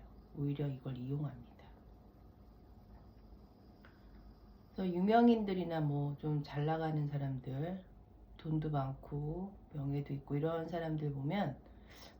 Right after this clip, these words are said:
드물지만 있어요. 이런 금일간인데 이제 해자축월에 태어났는데 이렇게 병정화를 본 그런 사주들을 가끔 봅니다.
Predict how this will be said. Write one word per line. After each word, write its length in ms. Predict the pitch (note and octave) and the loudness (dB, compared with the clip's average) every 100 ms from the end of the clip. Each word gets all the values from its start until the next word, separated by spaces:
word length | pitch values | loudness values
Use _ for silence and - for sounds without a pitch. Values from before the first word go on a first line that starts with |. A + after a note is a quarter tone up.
| - - - | -20 -20 -10
드물지만 2250 | - F3+ F#3+ G3 A3 A3 G#3+ G#3 G3+ G3+ G3 F#3+ F#3+ F#3 F#3 F3+ F3+ F3 E3+ D#3+ D#3+ D#3 | 0 2 4 4 4 4 4 2 2 0 -2 -4 -2 -2 -2 -4 -4 -4 -2 0 2 2
있어요. 480 | D3 - C#3+ C3 A#2 - - - - | 0 -2 -2 -2 -6 -12 -20 -20 -8
이런 320 | C#3 C3 C3+ | -4 -4 -6
금일간인데 1120 | - E3+ F3 F3 D#3+ D3 C#3 C3 D3 F#3+ G3+ - - - - - - - - - | -2 0 2 0 0 2 2 0 0 -2 -4 -12 -20 -20 -20 -20 -20 -20 -14 -8
이제 400 | C#3+ C3+ B2+ B2+ | -4 -4 -4 -4
해자축월에 720 | G#3 G#3 G3+ - F3+ C#3+ C3+ C3+ | -2 2 0 -2 -6 -4 -4 -4
태어났는데 720 | F#3 F#3 D#3 C#3+ C3 C#3 F#3+ | 0 2 2 0 0 -2 -4
이렇게 380 | E3 C#3 - - | -4 -8 -8 -8
병정화를 800 | - D3 D#3 E3 D#3+ D3 C#3 C3+ | 0 4 4 2 0 0 0 -4
본 540 | C3 B2+ C#3+ C#3+ A#2+ - - - - - - - | -4 -2 0 0 -2 -8 -16 -18 -20 -20 -20 -8
그런 380 | D3+ D3 D3 D3 | -2 2 2 2
사주들을 880 | F3+ F#3+ F#3 E3+ D3 C#3+ C#3 C3+ C3+ - - - | -2 -2 -4 -4 -4 -2 -4 -4 -10 -14 -20 -18
가끔 400 | - C3+ - D3 | -12 -12 -2 -2
봅니다. 500 | - C3+ B2+ B2 - | 0 -2 -2 -4 -10